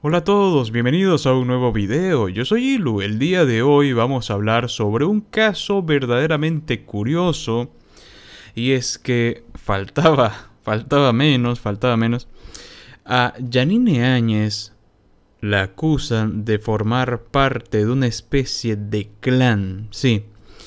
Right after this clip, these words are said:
La expresidente constitucional de Bolivia, Yanine Áñez. No conformes los masistas con un proceso ilegal, con una detención arbitraria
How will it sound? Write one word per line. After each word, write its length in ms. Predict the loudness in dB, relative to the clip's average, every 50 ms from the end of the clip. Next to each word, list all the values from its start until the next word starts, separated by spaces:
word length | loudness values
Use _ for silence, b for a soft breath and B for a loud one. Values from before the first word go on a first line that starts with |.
| B B B B B B B B B B B B B B
La 320 | -4 -2 0 2 4 4 4
expresidente 1120 | 4 2 0 -4 0 0 2 2 2 0 2 4 4 4 4 2 0 0 -2 -4 -2 0
constitucional 1040 | 0 0 2 0 -2 -4 -4 -6 -4 -2 -2 -2 -2 0 0 2 2 2 2 2
de 100 | 2 2
Bolivia, 640 | 4 4 2 2 0 0 0 0 0 0 0 0 0
Yanine 560 | 0 -2 -2 -2 -2 -2 -2 -2 0 0 0
Áñez. 540 | 0 0 0 0 0 -2 -2 -6 -8 -12 -16 -18 -20 -20 -20 -20 _ -20 B B B B B B B B B
No 200 | -4 -2 -2 -2
conformes 1040 | 0 2 2 2 2 0 0 2 4 4 4 4 4 2 2 2 0 0 -2 -6 -8 -8
los 260 | -6 -8 -6 -6 -6
masistas 840 | -6 -6 -4 -2 -2 -2 -2 -2 -6 -6 -6 -6 -6 -6 -8 -12
con 260 | -8 -4 -2 0 0 0
un 160 | 0 2 4
proceso 520 | 4 4 4 2 -2 -4 -4 -2 -2 0
ilegal, 920 | 0 0 0 0 0 -2 -2 -2 0 0 2 2 2 2 0 -2 -4 -6 -10 _ _ _ _ _ B B B B B B B
con 220 | 0 0 2 2
una 180 | 2 2 0 0
detención 720 | 0 -2 -2 -2 -2 -2 -2 -2 -2 -2 0 -2 -2 -4 -4 -2
arbitraria 1160 | 0 0 0 0 -2 -2 -2 -4 -2 0 0 2 2 2 2 0 -2 -2 -2 -4 -4 -6 -10